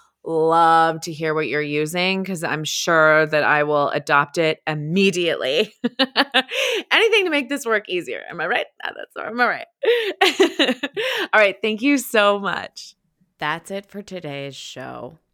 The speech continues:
Thank you so, so, so much for listening. I really hope you enjoyed.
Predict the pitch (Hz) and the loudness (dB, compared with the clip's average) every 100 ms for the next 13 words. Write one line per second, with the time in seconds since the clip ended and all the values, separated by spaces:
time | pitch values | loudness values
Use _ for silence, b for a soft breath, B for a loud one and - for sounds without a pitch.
0 | _ - 180 180 208 220 226 - - - | _ -14 -14 -10 -8 -8 -10 -14 -18 -10
1 | 170 160 165 165 165 - 160 156 156 156 | -8 -6 -6 -8 -10 -14 -12 -12 -12 -14
2 | 143 139 - 147 131 131 - 131 131 139 | -12 -14 -14 -16 -16 -20 -18 -16 -14 -16
3 | b b b _ 170 165 160 165 170 170 | b b b _ -10 -8 -6 -4 -4 -6
4 | 156 - 139 131 131 - - 50 - | -10 -12 -12 -10 -12 -14 -18 -18 -20